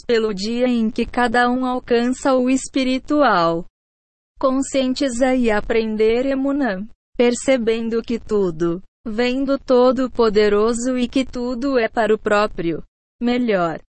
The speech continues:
Assim que todos aprenderem Emunã e gratidão, nós vamos certamente ver o dia em que o leão roça com o cordeiro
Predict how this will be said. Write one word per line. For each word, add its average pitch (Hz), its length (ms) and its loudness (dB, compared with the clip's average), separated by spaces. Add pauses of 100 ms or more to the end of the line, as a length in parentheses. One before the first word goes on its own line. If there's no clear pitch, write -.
(120)
Assim 269 480 -2
que 285 140 -4
todos 240 600 0
aprenderem 240 920 0
Emunã 277 400 0
e 277 80 0
gratidão, 220 960 -2 (400)
nós 285 320 4 (100)
vamos 180 580 2 (380)
certamente 254 1160 0
ver 226 300 2
o 254 100 0
dia 254 360 0
em 226 220 0
que 226 180 0
o 208 60 6
leão 202 420 2
roça 226 640 -2
com 240 260 -2
o 220 60 -4
cordeiro 202 880 0